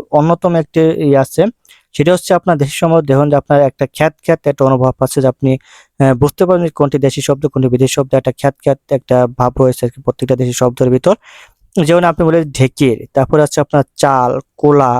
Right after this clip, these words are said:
ডোলা, পরে হচ্ছে আপনার, আহ, আহ, চাল, ডালে, খিচুড়ি, পেটে,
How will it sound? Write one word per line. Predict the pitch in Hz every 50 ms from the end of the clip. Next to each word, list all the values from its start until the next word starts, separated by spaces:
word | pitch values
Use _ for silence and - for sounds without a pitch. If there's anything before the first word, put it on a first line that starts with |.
| - 143 147 147 143 131 123
ডোলা, | 139 147 147 143 139 127 117 127 - _ _ _ _ _ _ _ _ _ -
পরে | 151 147 151
হচ্ছে | 147 - - -
আপনার, | 151 139 - - 147 139 139 143 147 147 143
আহ, | 135 139 - 143
আহ, | 131 131 131 123 127 - 143 139 131 135 143 135 - _
চাল, | - 143 131 127 127 127 123 123 120 117 - 127 127
ডালে, | 123 135 135 135 139 135 127 123 123 139 _ _ _ -
খিচুড়ি, | - 139 131 - - 147 139 131 123 117 123 _ _ _ _ _ _ _ _
পেটে, | - 156 156 147 - - 143 131